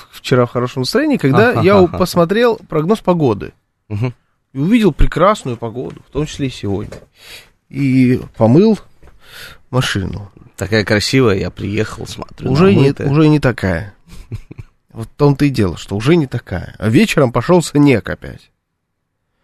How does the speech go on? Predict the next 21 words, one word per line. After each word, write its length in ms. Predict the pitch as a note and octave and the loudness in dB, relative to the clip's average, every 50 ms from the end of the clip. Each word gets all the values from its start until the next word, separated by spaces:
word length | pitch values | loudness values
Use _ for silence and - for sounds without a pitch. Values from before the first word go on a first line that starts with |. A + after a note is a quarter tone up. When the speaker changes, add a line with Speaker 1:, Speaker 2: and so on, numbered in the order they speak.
| _ _ _ _ _ _ _ | _ _ _ _ _ _ _
Speaker 1:
Ну, 140 | B2+ C#3+ D3 | 0 0 2
причём 320 | - D#3+ D#3 C#3+ D#3 D3 | 2 2 0 2 2 2
сегодня, 380 | A#2+ - A#2+ A2 G#2+ A2 G#2+ - - - | 0 2 2 2 2 0 -2 -6 -8 -6
сегодня 340 | - - B2+ A2 G2 G#2+ | 0 2 2 2 2 0
девять, 460 | C3 D#3 G3 C#3 G2+ D#2+ - - - _ _ _ _ _ _ _ _ | 0 0 2 0 0 0 -6 -12 -18 _ _ _ _ _ _ _ _
по 60 | - | -8
прогнозу, 480 | - - A#2+ B2 C3+ C3 G#2 F2+ E2 F2+ | -4 -2 0 2 2 2 0 0 -2 -6
остаётся. 560 | G2 - - C#3 D#3+ F3 C#3 - - - A2+ | -6 -2 0 2 4 4 2 2 -2 -8 -18
То 140 | - - F2+ | -16 -14 -14
есть 160 | E2 - - | -16 -10 -4
прогноз 340 | B2 C3 C3 C3 B2+ A#2+ - | 0 0 0 0 0 -2 0
погоды-то 400 | - C3+ C#3+ C#3+ A#2 - - - | -2 0 0 0 -2 -2 -4 -12
сохранился, 600 | - - - F3 G3+ B3+ C#4+ C4 C3 G#2+ - - | -12 -6 -2 0 2 2 2 2 0 -2 -4 -8
просто, 920 | - G#2+ B2 - - - B2 B2 B2 B2 B2 B2 A#2+ A#2+ A#2+ A#2+ A2+ A2+ A2+ | -10 -8 -8 -8 -6 -4 -2 0 0 0 0 0 0 0 0 0 -2 -2 -4
э, 20 | - | -6
с 60 | - | -8
какого-то 320 | - D3+ C#3+ - E3 D#3+ - - | -10 -6 -2 -2 -2 -2 -2 -2
чёрта 280 | - C#4+ D4 - - F#3 | 0 0 0 0 0 0
пошёл 280 | - G#3 E3 - F#3+ F#3 | 2 2 2 2 -2 -4
вчера 240 | - - E3+ D#3 D#3 | -2 -2 -2 -2 -2
снег. 440 | - - C3+ A2 F#2+ - _ - | -2 -4 -6 -6 -6 -8 _ -16